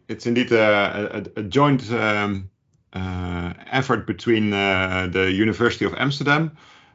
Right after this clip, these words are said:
and our mother organization Ahold Delhaize. They introduced the Artificial Intelligence for Retail Lab in Amsterdam. And when, uh, when you have a look at the site, it says, uh, "This lab is a joint, uh, um,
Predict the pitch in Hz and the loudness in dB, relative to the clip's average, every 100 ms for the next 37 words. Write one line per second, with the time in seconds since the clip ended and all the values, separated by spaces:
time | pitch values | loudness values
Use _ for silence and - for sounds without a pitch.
0 | _ - 107 107 104 104 104 107 107 107 | _ -4 -2 0 0 -2 -2 0 2 2
1 | 117 - 98 104 104 101 107 104 110 104 | 2 2 0 0 0 0 0 0 0 0
2 | 95 98 98 117 127 143 - _ _ _ | 2 0 2 -2 -2 -8 -10 _ _ _
3 | - 110 - 127 117 107 110 - - - | -8 -6 -2 -2 -2 0 0 -2 -14 -4
4 | 104 101 98 98 95 92 - _ - 131 | 0 2 2 0 -2 -6 -10 _ -2 0
5 | 135 117 - 139 123 120 117 131 120 117 | 0 -4 -4 -2 -2 -2 -2 0 0 0
6 | 113 92 - 110 107 101 143 143 120 95 | -2 -4 -2 0 2 4 2 4 2 2
7 | 85 - _ _ - _ _ 98 110 104 | -2 -6 _ _ -20 _ _ -4 -2 -2
8 | - - 101 101 107 92 95 107 170 185 | -6 -6 -4 -4 -6 -6 -4 -2 -2 -8
9 | _ _ _ _ - 110 113 117 117 113 | _ _ _ _ -4 -2 0 0 0 -2
10 | 113 127 127 123 143 120 104 - 113 117 | 0 0 0 0 0 -2 -4 0 0 0
11 | 98 110 - 107 104 - - 98 101 98 | -4 -10 -4 -2 -2 -4 -10 -8 -6 -4
12 | 98 95 113 107 117 117 104 98 - - | -4 -2 -2 0 -2 -2 -2 -2 -4 -8
13 | 98 104 101 92 95 87 85 85 82 82 | -4 -2 -2 -2 -2 0 0 0 -4 -6
14 | - 82 80 80 78 87 | -8 -8 -6 -8 -8 -12